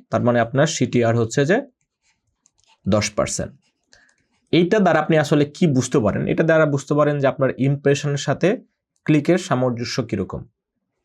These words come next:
আগে আপনার ইমপ্রেশনের সাথে ক্লিক বাড়তেছে না কমতেছে। যেমন ধরেন যে আমি যদি দেখি যে স্টার ডে আমার সিটিআর হচ্ছে যে সিক্স পয়েন্ট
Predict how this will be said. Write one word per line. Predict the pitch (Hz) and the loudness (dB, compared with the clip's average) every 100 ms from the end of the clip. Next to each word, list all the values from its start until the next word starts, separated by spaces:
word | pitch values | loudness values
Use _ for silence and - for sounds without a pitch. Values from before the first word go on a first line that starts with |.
| _ _ - | _ _ -2
আগে | 120 123 139 | 0 2 2
আপনার | 123 135 | 2 0
ইমপ্রেশনের | 127 127 135 135 123 | 0 0 -2 -2 -4
সাথে | 139 135 | -4 -2
ক্লিক | - 131 - | 0 -2 0
বাড়তেছে | 104 113 - 135 196 | 0 0 0 -2 0
না | 131 101 - - | 0 0 -4 -2
কমতেছে। | 117 92 98 117 | -2 -2 -4 0
যেমন | 190 170 | 0 2
ধরেন | 156 151 | 2 2
যে | |
আমি | 139 135 | 0 0
যদি | 123 117 | 0 0
দেখি | 104 98 - - _ - - - - | 0 -2 -6 -12 _ -20 -20 -20 -6
যে | - | 0
স্টার | 131 - 160 151 | 0 2 0 2
ডে | 185 | 2
আমার | 147 120 | 2 0
সিটিআর | - 143 147 143 | 0 -2 2 2
হচ্ছে | 135 127 131 | 2 0 0
যে | 185 - _ _ _ _ _ _ _ _ | 0 -4 _ _ _ _ _ _ _ _
সিক্স | - 214 208 - | -4 -4 -2 -2
পয়েন্ট | 151 143 143 | 2 2 0